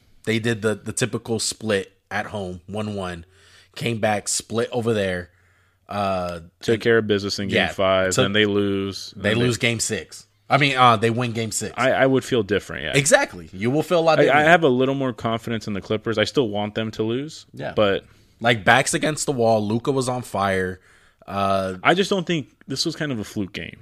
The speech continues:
Speaker 2: Like, you can't expect Terrence Mann to get you thirteen, and you
Speaker 1: Yeah.
Speaker 2: can't expect
Speaker 1: But that's, that's what happens in game
Speaker 2: They
Speaker 1: sevens.
Speaker 2: shot fifty, they shot forty-six percent from three. And they, like, I think the big problem was, these are just the shot, like, the shots they're getting is ridiculously good.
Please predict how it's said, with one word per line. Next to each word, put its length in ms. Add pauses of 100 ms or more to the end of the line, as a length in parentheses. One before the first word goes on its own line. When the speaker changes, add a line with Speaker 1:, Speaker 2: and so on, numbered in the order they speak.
Speaker 2:
Like, 240
you 60
can't 260
expect 420
Terrence 300
Mann 200
to 100
get 200
you 60
thirteen, 580 (100)
and 100
you 80
Speaker 1:
Yeah. 40
Speaker 2:
can't 180
expect 460
Speaker 1:
But 160
that's, 320
that's 320
what 140
happens 320
in 100
game 220
Speaker 2:
They 160
Speaker 1:
sevens. 40
Speaker 2:
shot 500
fifty, 600 (140)
they 100
shot 240
forty-six 440
percent 320
from 140
three. 300 (140)
And 100
they, 140
like, 260 (260)
I 100
think 160
the 60
big 200
problem 300
was, 420 (680)
these 180
are 60
just 220
the 80
shot, 360
like, 120
the 100
shots 320
they're 140
getting 300
is 120
ridiculously 880
good. 320